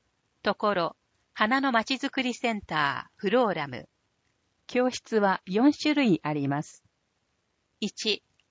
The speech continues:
ハボタンの寄せ植え教室。内容、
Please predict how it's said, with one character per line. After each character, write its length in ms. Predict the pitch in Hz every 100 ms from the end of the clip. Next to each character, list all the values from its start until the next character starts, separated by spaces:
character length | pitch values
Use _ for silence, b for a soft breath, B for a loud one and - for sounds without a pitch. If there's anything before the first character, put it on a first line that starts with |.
| _ _ _ -
ハ 160 | 220
ボ 140 | 262 311
タ 180 | 262
ン 100 | 214
の 160 | 165 143 165
寄 100 | 165
せ 260 | - 269
植 120 | 262 247
え 60 |
教 260 | - 226 180
室。 400 | - - 147 - _ _ _ _ _ _ _ _ _
内 320 | 196 208 214 190
容、 400 | 175 160 143